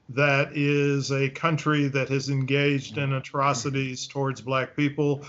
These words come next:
or a country that was colonized or engaged in enslavement of Black people? Uh, yeah, I mean, I, I think there's a record in, in the context of Canada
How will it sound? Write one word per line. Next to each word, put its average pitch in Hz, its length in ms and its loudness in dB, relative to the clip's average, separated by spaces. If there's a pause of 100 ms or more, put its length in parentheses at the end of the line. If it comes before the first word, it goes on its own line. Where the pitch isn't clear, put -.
(180)
or 156 240 6
a 143 100 4
country 156 440 2
that 139 200 0
was 131 220 -4
colonized 151 1120 2
or 139 400 0 (320)
engaged 151 600 4
in 151 140 2
enslavement 147 840 2
of 110 120 -8
Black 117 320 -4
people? 117 400 -8 (500)
Uh, 143 460 4 (260)
yeah, 170 240 4
I 160 140 8
mean, 185 180 4
I, 185 260 4
I 170 120 4
think 190 240 -2
there's 160 260 2
a 143 80 2
record 147 480 2
in, 131 200 -6 (140)
in 143 140 -4
the 139 80 -2
context 147 460 0
of 131 120 -8
Canada 135 600 0